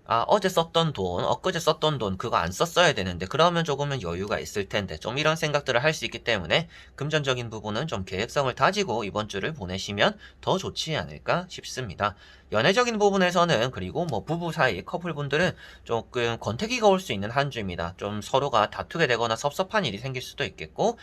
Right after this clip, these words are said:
상처가 되는 말을 할 수도 있겠고, 그리고 그런 것들 때문인지는 몰라도 서로가 서로에게 좀 지칠 수 있는 권태로운 한 주가 될 수 있다라고 보여집니다. 그래서 이성적인 부분에서의 운이 이번 주는 별로 좋지는 않기 때문에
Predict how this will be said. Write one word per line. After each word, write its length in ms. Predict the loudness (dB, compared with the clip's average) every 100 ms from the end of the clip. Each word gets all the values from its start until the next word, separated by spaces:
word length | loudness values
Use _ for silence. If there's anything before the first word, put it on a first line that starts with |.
| -18 -20
상처가 420 | -2 -2 4 4
되는 220 | 4 0 -4
말을 280 | -6 -4
할 80 | -4
수도 200 | -6 -12
있겠고, 580 | -8 -6 -6 -6 -6 -6 -10 -14
그리고 440 | -6 -4 2 2 4
그런 200 | 4 4
것들 420 | 2 2 2 2
때문인지는 600 | 0 0 -2 -2 -2 0
몰라도 480 | 0 0 2 0 0
서로가 320 | -2 0 0
서로에게 360 | 0 0 0 -2
좀 160 | -6
지칠 360 | -6 -4 -2 -2
수 160 | -4
있는 320 | -4 0 -2 -2
권태로운 680 | -6 -2 0 2 2 0 -6 -16 -6
한 180 | -4 -2
주가 160 | -2
될 100 | -2 -2
수 60 | -4
있다라고 400 | -2 0 0 -4
보여집니다. 760 | -6 -8 -8 -6 -6 0 -2 -2 -10 -18
그래서 160 | -10 -6
이성적인 540 | 2 4 4 4 2
부분에서의 640 | 2 2 2 4 4 4
운이 460 | 2 -4 -4 -2 -4
이번 220 | -2 -4
주는 240 | -4 -6 -4
별로 240 | -4 -4
좋지는 480 | -8 -8 -4 0 0
않기 300 | 0 -4 -6
때문에 500 | -4 -4 2 0